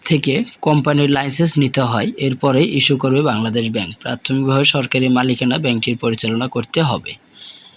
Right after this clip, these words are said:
জানা গেছে, প্রস্তাবিত ব্যাংকের পরিচালনা পর্ষদের জন্য সব সদস্যই সরকারি চাকুরিজীবী। অন্যদের মধ্যে সদস্য হিসেবে আছে বিভাগীয় সচিব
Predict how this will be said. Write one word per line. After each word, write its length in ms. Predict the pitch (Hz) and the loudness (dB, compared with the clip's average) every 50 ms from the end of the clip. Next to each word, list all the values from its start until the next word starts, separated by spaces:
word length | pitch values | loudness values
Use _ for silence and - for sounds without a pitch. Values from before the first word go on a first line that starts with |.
| _ _ _ 147 | _ _ _ -4
জানা 240 | 143 156 160 175 190 | -2 0 0 2 2
গেছে, 300 | 190 196 175 - 131 143 | 2 2 2 0 -2 -4
প্রস্তাবিত 580 | 175 - - 110 - - - 143 139 143 131 147 | -4 -4 -4 -4 -2 0 0 2 2 2 2 0
ব্যাংকের 440 | 135 127 135 131 131 127 - 165 170 | 0 2 2 2 0 0 -2 -4 -2
পরিচালনা 500 | - 180 170 160 - 170 160 165 165 160 | 0 2 2 2 2 2 2 2 2 2
পর্ষদের 460 | 156 165 156 147 - 165 165 165 160 | 2 0 0 0 -2 -2 -2 -4 -2
জন্য 240 | 165 170 165 170 160 | 0 0 0 0 0
সব 240 | - - 135 135 131 | 0 0 0 -2 -2
সদস্যই 520 | - - 143 135 131 143 135 - - 185 202 | -2 -2 -2 0 2 2 2 2 2 0 -2
সরকারি 560 | - - 143 135 131 - - 127 131 160 196 - - - - _ | 0 0 0 -2 0 -2 0 0 2 0 0 -2 -8 -16 -16 _
চাকুরিজীবী। 680 | - - 156 143 - 151 135 131 123 123 123 110 98 - - _ _ _ _ _ _ _ _ _ _ _ _ _ - - - - - - - - - _ _ - - - - - _ _ _ - | -6 -4 -4 -2 0 0 0 2 2 2 0 -2 -2 -6 -10 _ _ _ _ _ _ _ _ _ _ _ _ _ -20 -20 -20 -20 -20 -20 -20 -20 -20 _ _ -20 -20 -20 -20 -20 _ _ _ 0
অন্যদের 380 | 156 165 170 170 156 165 170 | 2 4 4 6 6 6 6
মধ্যে 260 | 185 185 185 165 196 | 6 6 4 4 4
সদস্য 460 | 185 - - 160 151 165 - - - 208 | 2 2 2 2 0 2 2 2 2 4
হিসেবে 440 | 160 156 156 135 175 170 156 165 165 | 4 4 4 4 4 4 4 4 2
আছে 280 | 156 147 135 - 160 | 2 0 2 2 2
বিভাগীয় 500 | 156 147 143 139 139 139 135 135 147 147 | 2 4 4 4 4 2 4 4 4 4
সচিব 400 | 143 - 151 139 131 - 147 151 | 4 2 0 0 0 0 0 0